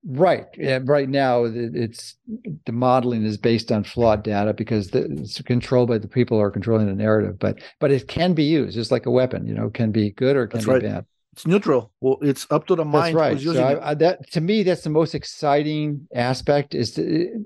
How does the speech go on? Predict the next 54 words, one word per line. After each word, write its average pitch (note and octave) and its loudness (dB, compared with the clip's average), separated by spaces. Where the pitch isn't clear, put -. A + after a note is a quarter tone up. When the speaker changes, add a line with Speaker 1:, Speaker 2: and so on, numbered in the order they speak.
Speaker 1:
you D3+ 4
know, C#3 2
primarily E3 2
for D3 -2
Ray C3 2
Peat's C#3 -6
work, C#3+ 4
but C#3 2
then D3+ 2
generally C3 2
natural A#2+ 2
medicine, G#2+ 0
you B2+ -4
know, G#2 0
because A2+ 0
essentially C#3+ 2
the, D3+ -6
the, C#3+ 0
these C3+ 2
models C#3 0
are B2 0
gonna C3+ 0
be C3 2
alternative C3 2
to G2+ -4
search C3+ 2
engines G2+ -4
because A2+ -2
what, C3+ 0
what, C3 -2
what C3 -2
Google, D3+ 2
pro-, A#2+ -6
Speaker 2:
Yeah. G2 -12
Speaker 1:
who B2+ 0
owns B2 2
ninety-five A#2+ 2
percent A2+ -2
of G2 -4
the G2+ -8
search D#3+ 0
engines G#2 -4
in G2 -6
the G#2 -6
world, G#2 0
may-, A#2+ 2
maybe A#2 2
more, A#2+ 2
maybe A2 0
as G2+ -4
much G#2+ -2
as F#2+ -10
ninety-seven A2 -2
percent, G2 -6